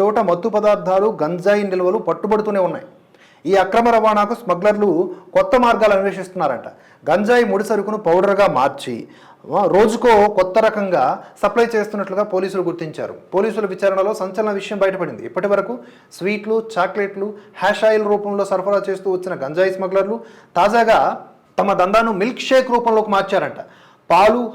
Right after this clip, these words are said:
హార్లిక్స్, బూస్టుల్లో గంజాయి పొడి కలిపి మిల్క్ షేక్ రూపంలో తాగితే ఆరోగ్యానికి మేలు చేస్తుంది అంటూ స్మగ్లర్లకు యువత నూరిపోసి మత్తుకు బానిసలను చేస్తున్నారు. అంతేకాదు,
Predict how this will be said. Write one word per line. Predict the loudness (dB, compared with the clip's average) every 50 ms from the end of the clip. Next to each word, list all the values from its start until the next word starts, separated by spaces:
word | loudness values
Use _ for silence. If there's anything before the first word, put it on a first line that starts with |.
| -2 2
హార్లిక్స్, | 2 4 4 2 -2 -6 -6 -8 -10
బూస్టుల్లో | -10 -6 -2 -2 -2 -2 -4 -6 -6 -4 -4 -2 -4 -4 -6 -8 -12 -18 -20 -20 -20 _ -4 0
గంజాయి | 0 0 2 2 2 2 2 0
పొడి | -2 0 0 0 0 2
కలిపి | 0 -2 -2 -2 -6 -8 -10 -12 -12 -14 -18 -20 _ _ _ -6
మిల్క్ | -6 -6 -6 -6
షేక్ | -2 0 0 0 2 0
రూపంలో | -2 0 0 -2 -2 -2
తాగితే | 0 0 -2 -2 -2 -6 -6 -6 -6 -6 -8 -14 -16 -4 0
ఆరోగ్యానికి | 2 4 4 4 2 2 0 -2 -2 -2 -4
మేలు | -2 0 0 0 0 0 -2
చేస్తుంది | -4 -4 -4 -8 -8 -4 -4 -4
అంటూ | -4 -4 -4 -4 -4 -6 -8 -16 -20 -20 _
స్మగ్లర్లకు | -8 -4 -4 -2 0 2 0 2 2 0 -2 -4
యువత | -4 -2 -4 -2 -2 -4
నూరిపోసి | -4 -4 -4 -2 -2 -2 -2 -4 -6 -6 -8 -10 -12 -12 -14 -20 -20 -20 _ _
మత్తుకు | -6 -6 -4 -4 -4 -4 -2
బానిసలను | -2 0 0 0 0 -2 -4 -4 -4 -2 -2
చేస్తున్నారు. | -2 -4 -4 -6 -8 -6 -6 -6 -6 -8 -18 -20 _ _ _ _ _ _ _ _ _ _ _ _ _ _ _ _ _ _ -4
అంతేకాదు, | 0 2 2 4 4 4 2 2 0 -4